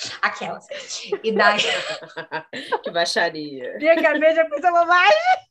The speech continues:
Speaker 1: <laughs> Mas daí, é, já, tipo, o Mário, ele já tem, tipo, dez centavos, ele, não, mas dez centavos não, é muito pouco, mas ele tem mais atitudes, só que com respeito. Então, assim, ele não é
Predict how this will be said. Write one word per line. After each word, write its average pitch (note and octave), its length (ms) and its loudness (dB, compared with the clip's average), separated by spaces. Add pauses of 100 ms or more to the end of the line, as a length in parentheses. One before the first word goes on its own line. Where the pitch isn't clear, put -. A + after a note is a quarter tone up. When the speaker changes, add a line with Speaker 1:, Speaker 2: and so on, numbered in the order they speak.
(140)
Speaker 1:
<laughs> F#4 1600 0
Mas A3 460 -2
daí, A3+ 540 -4
é, G3 680 0
já, G#3+ 180 -2
tipo, A3+ 260 -10
o G#3 80 -6
Mário, G#3+ 640 -2 (160)
ele G3+ 220 -4
já G#3 140 -2
tem, A3 260 -8
tipo, - 300 -14
dez A#3+ 320 0
centavos, A3+ 580 0 (260)
ele, F#3 280 -6
não, A3 260 -2 (260)
mas F3+ 220 0
dez G3+ 180 0
centavos G3+ 380 -2
não, F3+ 100 -4
é D#3 60 -6
muito G3 200 -8
pouco, D#3 220 -6
mas F3+ 120 -4
ele G#3 160 0
tem A3 180 -2
mais G#3+ 360 2
atitudes, E3+ 760 -6 (340)
só B3+ 220 2
que - 160 -8
com D4 140 -2
respeito. B3+ 720 0
Então, A#3 180 4
assim, G3 320 -4 (200)
ele A3 180 4
não G#4 160 2
é C5+ 60 0